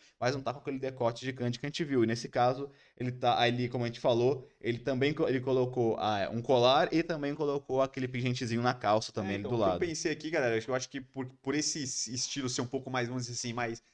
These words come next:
Speaker 2: mais pegando pra natureza, vai pra uma pegada mais, mais, mais assim, mais leve, é, eu vejo que tem muita coisa de artesanato, cara. Não sei se você vê essa,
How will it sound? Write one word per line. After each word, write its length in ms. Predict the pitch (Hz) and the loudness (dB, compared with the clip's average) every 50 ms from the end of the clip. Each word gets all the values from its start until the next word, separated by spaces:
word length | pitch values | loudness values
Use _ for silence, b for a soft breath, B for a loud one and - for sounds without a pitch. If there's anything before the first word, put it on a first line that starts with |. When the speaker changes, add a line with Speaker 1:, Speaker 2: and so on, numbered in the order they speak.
| _ _ _ _ _ | _ _ _ _ _
Speaker 2:
mais 80 | 233 - | -6 -2
pegando 240 | 220 220 226 220 226 | 0 0 0 0 0
pra 80 | 233 | 0
natureza, 880 | 202 202 202 - - 202 156 135 139 156 180 185 175 165 147 123 120 117 | 0 0 -2 -4 -2 0 2 4 6 8 8 8 8 6 6 4 4 4
vai 160 | 110 139 165 | 4 4 2
pra 140 | 165 - 165 | 2 0 -2
uma 100 | 156 151 | -2 0
pegada 400 | - 147 135 131 139 139 135 135 | 2 2 4 6 6 4 4 4
mais, 400 | 131 131 131 127 123 117 107 104 | 2 2 2 2 2 2 0 -4
mais, 560 | 104 107 110 113 120 117 110 107 - - - _ | -8 -8 -4 -2 0 0 0 -2 -4 -8 -12 _
mais 260 | - 113 117 117 113 113 | -6 -2 0 0 2 0
assim, 220 | 110 - - 113 | 0 -2 -4 -2
mais 260 | 110 123 123 120 104 104 | 0 0 0 0 0 -2
leve, 560 | 107 113 131 156 180 175 131 107 101 90 b b b b b _ _ _ - | 2 4 4 6 4 4 2 -2 -6 -10 b b b b b _ _ _ 2
é, 100 | 143 151 | 4 4
eu 100 | 156 156 | 4 6
vejo 240 | 143 180 190 190 190 | 6 4 4 2 0
que 40 | |
tem 120 | - 208 185 | -2 -2 0
muita 280 | 175 180 220 226 - | 0 -2 -2 -2 -2
coisa 220 | - - 214 208 208 | 0 0 0 2 4
de 80 | 202 | 2
artesanato, 800 | 202 196 202 202 196 190 220 226 214 160 131 131 143 165 - - 101 | 2 4 4 2 2 2 2 0 -2 -2 -4 -6 -6 -6 -8 -12 -18
cara. 280 | - - 101 92 90 90 - _ _ _ _ _ _ _ _ _ - | -8 -6 -4 -4 -4 -6 -10 _ _ _ _ _ _ _ _ _ -2
Não 80 | 220 226 | -2 0
sei 0 | |
se 120 | - 214 | 0 2
você 220 | 196 190 - 208 | 0 4 4 6
vê 120 | 180 180 - 160 | 6 6 4 4
essa, 160 | 151 - | 2 2